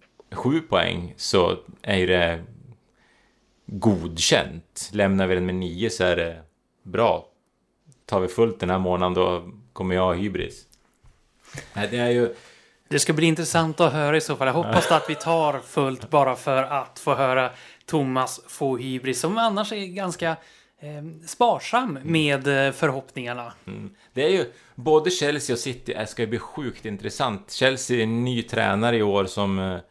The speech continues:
Speaker 1: spelar på ett helt annat sätt än vad man gjort tidigare. Vi kommer ju ställas mot ett kanske lite mer öppet Chelsea än vad vi är van vid.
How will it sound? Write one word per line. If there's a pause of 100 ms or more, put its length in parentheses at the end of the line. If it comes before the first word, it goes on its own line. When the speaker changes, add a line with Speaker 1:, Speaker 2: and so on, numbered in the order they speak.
(240)
Speaker 1:
spelar
på
ett
helt
annat
sätt
än
vad
man
gjort
tidigare.
Vi
kommer
ju
ställas
mot
ett
kanske
lite
mer
öppet
Chelsea
än
vad
vi
är
van
vid.